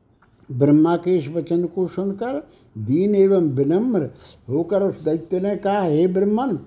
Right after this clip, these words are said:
प्रहलाद, प्रहलाद आदि मेरे जिन निष्ठुर भाइयों ने मेरा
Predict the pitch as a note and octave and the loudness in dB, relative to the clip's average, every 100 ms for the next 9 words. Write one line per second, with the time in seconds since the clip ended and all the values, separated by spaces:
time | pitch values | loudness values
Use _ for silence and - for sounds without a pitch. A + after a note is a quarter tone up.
0 | - - _ D3 C#3 E3+ F#3+ F#3+ F#3 F#3+ | -20 -20 _ -4 -2 0 0 -2 -2 -2
1 | G3 - D3 D3 D3 D#3+ F3+ G3 G3+ C3+ | -4 -14 -8 -2 -2 0 0 -2 -6 -4
2 | D#3+ F3 G#3 E3+ E3+ G3+ A3 D#3 - _ | -2 0 2 4 4 2 0 -2 -8 _
3 | _ _ G#2 E3+ F#3+ E3+ A#2+ - G#3 F#3+ | _ _ -6 -4 -2 -2 -4 -4 -4 -4
4 | C3+ D3 E3+ F#3 G3+ G#3 G3 E3+ F3 G3+ | -4 -2 0 0 0 -2 -2 0 2 4
5 | B3 F3 | 2 -2